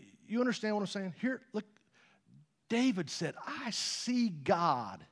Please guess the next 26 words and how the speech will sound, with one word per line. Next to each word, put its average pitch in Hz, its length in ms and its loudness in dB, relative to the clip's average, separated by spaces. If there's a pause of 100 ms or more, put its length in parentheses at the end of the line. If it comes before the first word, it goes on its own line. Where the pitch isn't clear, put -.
(680)
in 185 100 4
all 208 400 10
of 165 80 6
this 156 140 2
stuff." - 440 0 (800)
And 196 120 2
here's 285 260 10
the 190 100 0
thing. 190 240 4
We 254 160 8
get 226 180 4
so 269 460 6
busy 226 400 4
with 156 160 2
life. 151 560 4 (760)
"Oh, 110 120 -8
man, 120 240 0
better 120 160 0
get 135 120 0
inside. 127 280 -2
It's 104 80 -6
getting 117 180 -6
dark." 117 240 -4 (600)
Wait 262 160 -2
a 277 40 2
minute. 139 240 0